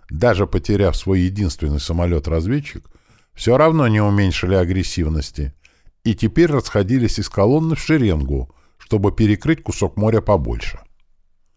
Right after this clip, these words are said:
Я предложил Паше произвести ночную атаку. В ответ он вопросил, почем нынче такие телодвижения. А то ведь после боя и корабли не на что будет ремонтировать,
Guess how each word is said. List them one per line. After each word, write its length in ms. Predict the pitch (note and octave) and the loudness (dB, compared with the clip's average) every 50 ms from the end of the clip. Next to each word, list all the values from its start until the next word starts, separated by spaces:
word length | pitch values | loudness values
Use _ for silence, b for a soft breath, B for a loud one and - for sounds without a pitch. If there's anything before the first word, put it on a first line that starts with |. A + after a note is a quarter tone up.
| _ _ _ _ _ _ _ _ _ _ _ _ _ _ _ _ _ _ _ _ _ | _ _ _ _ _ _ _ _ _ _ _ _ _ _ _ _ _ _ _ _ _
Я 200 | - A#2+ D#3+ E3 | 2 2 2 4
предложил 500 | C#3 D3+ D3+ C3+ C#3+ C#3 B2 A2 C3 A#2+ | 4 4 4 4 4 4 4 4 2 2
Паше 320 | - - F3+ F3+ - F#3 | 4 4 2 4 2 2
произвести 540 | D3 - C3 A#2 G2+ G#2 A2+ G2+ - - C#3+ | 0 2 0 2 2 2 2 0 0 -2 0
ночную 500 | C#3 C3 A2 - - - G#2+ G2+ G2 F#2+ F2+ | 0 0 0 -2 -2 -2 -2 0 2 0 0
атаку. 480 | - - - - - - - - - _ _ _ _ _ _ _ _ _ _ _ _ _ _ _ _ _ _ _ _ _ _ _ _ _ - _ | 0 -2 -6 -8 -8 -10 -16 -20 -20 _ _ _ _ _ _ _ _ _ _ _ _ _ _ _ _ _ _ _ _ _ _ _ _ _ -18 _
В 240 | - G#2 G#2 A2+ A#2 | -2 0 4 4 4
ответ 400 | A2+ - - A#2 D3 F3+ F3 - | 4 4 2 2 4 2 2 2
он 180 | D3+ C3 A#2+ A2+ | 2 2 4 4
вопросил, 720 | A2+ G2 - G2 F#2+ F#2 - - - E3+ F#3+ F3+ - - - - - | 2 2 2 2 2 2 2 0 0 0 0 0 -2 -6 -12 -10 -2
почем 560 | - A2 G2+ - - - C#3 D3 E3+ F3+ E3 | 0 0 0 0 0 2 2 2 2 2 2
нынче 320 | B2+ A2 A2 G#2+ - - C#3 | 2 2 2 0 0 -4 -2
такие 440 | - D3 A#2+ - - - G2+ G2 | 0 -2 -2 -2 -2 0 0 0
телодвижения. 960 | F2+ - G#2+ G2+ G#2 G#2 G2+ G#2+ A2+ G#2 F2+ D2+ B1 G1+ G1+ - - G1+ - - _ b b b b b b b b b b b | 0 0 0 0 0 0 0 0 0 0 0 -2 -4 -4 -6 -8 -10 -12 -14 -18 _ b b b b b b b b b b b
А 140 | - A2 A#2 | 0 0 2
то 140 | - D#3 D#3+ | 4 4 4
ведь 200 | D#3 D3 D3 - | 4 4 2 2
после 300 | D#3+ D3+ - - C#3 C3+ | 0 2 2 2 2 2
боя 240 | B2 C3 D#3+ E3 D#3+ | 2 4 4 6 6
и 140 | D3 C3+ - | 6 4 4
корабли 440 | - D3 C#3 C#3+ D3 C3 B2 A2 | 2 2 4 4 2 2 2 0
не 160 | F2 D2+ D2+ C#2 | 0 0 -2 -2
на 100 | C2+ C#2+ | -4 -6
что 180 | - - E2+ | -4 -4 -4
будет 280 | D2+ D2+ D#2+ D2 C#2 - | -2 0 -2 -2 -2 -2
ремонтировать, 800 | D#2 D#2+ F2 G2 G2 - - - B1+ B1 A1 - D2 - - | -2 -2 0 0 -2 -2 -2 -4 -6 -6 -6 -10 -10 -12 -14